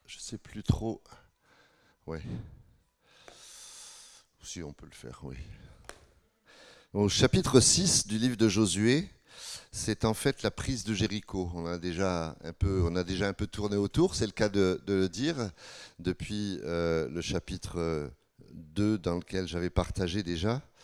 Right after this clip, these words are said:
Et Jéricho, c'est une ville qui est vraiment barricadée, entourée d'une énorme muraille imprenable.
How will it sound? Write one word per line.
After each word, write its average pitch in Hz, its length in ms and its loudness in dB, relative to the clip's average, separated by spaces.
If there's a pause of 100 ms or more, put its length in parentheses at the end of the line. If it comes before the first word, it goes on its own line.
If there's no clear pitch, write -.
(680)
Et 107 560 4
Jéricho, 135 420 4
c'est - 260 2
une 120 140 2
ville 135 240 -4
qui - 160 -6
est 107 40 -2
vraiment 107 340 4
barricadée, 101 880 4 (580)
entourée 139 500 2
d'une 110 280 -2
énorme 117 760 0
muraille 104 460 0
imprenable. 87 760 0